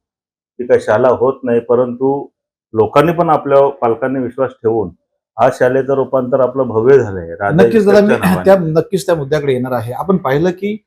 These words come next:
Speaker 2: पनवेल तालुक्यामध्ये गेली तीस पस्तीस वर्षांपासून सामाजिक आणि राजकीय क्षेत्रात काम करताना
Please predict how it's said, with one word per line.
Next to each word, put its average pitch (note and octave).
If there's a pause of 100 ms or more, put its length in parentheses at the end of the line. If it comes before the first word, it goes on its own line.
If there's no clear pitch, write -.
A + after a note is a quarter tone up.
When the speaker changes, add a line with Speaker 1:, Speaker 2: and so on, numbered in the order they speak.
(420)
Speaker 2:
पनवेल A3
तालुक्यामध्ये F#3
गेली F3+
तीस F#3+
पस्तीस E3
वर्षांपासून D3
सामाजिक D#3
आणि D3+
राजकीय C#3
क्षेत्रात C#3
काम C3
करताना A#2